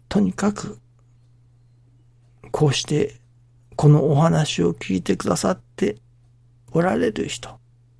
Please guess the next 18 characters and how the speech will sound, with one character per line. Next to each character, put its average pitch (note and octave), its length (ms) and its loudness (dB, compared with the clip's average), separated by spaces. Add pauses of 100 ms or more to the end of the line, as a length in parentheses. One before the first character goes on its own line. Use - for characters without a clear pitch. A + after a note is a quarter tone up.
(600)
そ - 160 -2
れ G3+ 80 6
は F#3 180 4
も G#3+ 240 0
う - 60 -2
間 C#3+ 120 -4 (340)
違 A#3 40 -4
い - 20 -4
な A3 160 0
く、 F#3+ 180 -4 (400)
師 - 180 0
匠 D#3 300 2
の D3 280 -2
祈 F3+ 280 6
り F#3+ 60 6
の F#3 180 4
圏 G#3 340 -2
内 - 240 -10